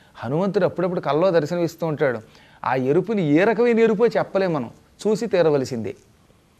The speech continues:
అది కూడా మనం అనుభూతి ద్వారా తెలుసుకోవలసిందే. అటువంటి ఎర్రని మూతితో కనిపించాడు. వినయంగా రెండు చేతులు జోడించి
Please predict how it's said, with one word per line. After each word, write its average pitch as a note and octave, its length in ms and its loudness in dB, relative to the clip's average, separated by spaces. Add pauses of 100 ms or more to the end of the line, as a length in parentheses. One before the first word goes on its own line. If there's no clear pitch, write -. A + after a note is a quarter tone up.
(160)
అది C#3 160 2
కూడా F#3+ 260 4
మనం E3 200 0
అనుభూతి E3+ 520 0
ద్వారా F#3 240 4
తెలుసుకోవలసిందే. C3+ 800 -4 (360)
అటువంటి G#3 680 0
ఎర్రని F#3 440 2
మూతితో F3+ 440 -2
కనిపించాడు. B2 680 -4 (420)
వినయంగా G#3 760 2
రెండు E3+ 380 -2
చేతులు G3+ 360 2
జోడించి E3+ 680 2